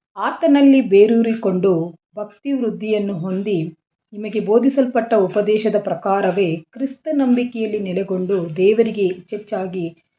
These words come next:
ಸ್ತೋತ್ರ ಮಾಡುವವರಾಗಿರಿ." ಹೌದು ನೋಡಿ, ನಮ್ಮ ಜೀವಿತದಲ್ಲಿ ಬರುವ ಅನೇಕ ಕಷ್ಟಗಳು, ಸೈತಾನನ ಹೋರಾಟಗಳು ನಮ್ಮನ್ನು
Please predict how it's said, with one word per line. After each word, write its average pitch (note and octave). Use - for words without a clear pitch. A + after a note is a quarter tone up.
ಸ್ತೋತ್ರ A3+
ಮಾಡುವವರಾಗಿರಿ." E3+
ಹೌದು A#3
ನೋಡಿ, G3
ನಮ್ಮ F3+
ಜೀವಿತದಲ್ಲಿ F#3+
ಬರುವ F3+
ಅನೇಕ A3
ಕಷ್ಟಗಳು, G3+
ಸೈತಾನನ F#3
ಹೋರಾಟಗಳು F#3+
ನಮ್ಮನ್ನು F3+